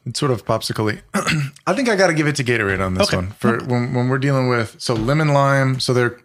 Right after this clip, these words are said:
Speaker 2: They're both
Speaker 1: they're
Speaker 2: lemon
Speaker 1: called
Speaker 2: lime.
Speaker 1: the same. They're both lemon lime. That's, that's the closest one in terms of flavor. They actually taste a lot alike.
Speaker 2: Really?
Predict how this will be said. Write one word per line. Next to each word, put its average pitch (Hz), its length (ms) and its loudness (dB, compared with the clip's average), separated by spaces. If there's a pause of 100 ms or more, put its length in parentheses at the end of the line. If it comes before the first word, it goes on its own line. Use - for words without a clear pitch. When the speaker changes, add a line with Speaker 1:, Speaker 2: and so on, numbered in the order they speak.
(100)
Speaker 2:
They're 139 100 2
both - 0 -
Speaker 1:
they're 131 160 4
Speaker 2:
lemon 135 140 2
Speaker 1:
called 131 140 4
Speaker 2:
lime. 120 80 -2
Speaker 1:
the 120 80 -2
same. 107 260 -2
They're 104 100 -2
both 107 180 -2
lemon 107 240 0
lime. 95 240 0 (1200)
That's, 170 220 -2
that's 190 280 -2
the 208 100 -2
closest 151 520 -2
one 98 480 -2 (500)
in 113 120 -2
terms 107 240 -2
of 95 80 -6
flavor. 90 280 -2
They 98 160 -2
actually 104 260 -2
taste 98 240 -4
a 90 40 -8
lot 90 140 -6
alike. 90 200 -8
Speaker 2:
Really? 139 440 0